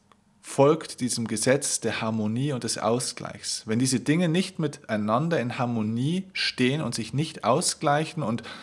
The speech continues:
allzu lange in der Disbalance bleiben, dann entsteht Schmerz, dann entstehen Probleme, dann entstehen Krisen,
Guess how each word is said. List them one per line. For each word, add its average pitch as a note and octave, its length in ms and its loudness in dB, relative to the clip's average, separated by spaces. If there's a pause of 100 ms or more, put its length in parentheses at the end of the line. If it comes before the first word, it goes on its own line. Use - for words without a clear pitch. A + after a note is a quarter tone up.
(420)
allzu C3+ 400 2
lange C#3 400 6
in G#2+ 120 2
der A2 100 4
Disbalance B2+ 840 2
bleiben, B2+ 540 2
dann B2 340 0
entsteht A#2 560 -4
Schmerz, D3 520 0
dann A#2+ 180 -4
entstehen A#2 600 -4
Probleme, A2+ 560 -2
dann A#2 160 -2
entstehen G#2 440 -4
Krisen, C#3+ 680 -2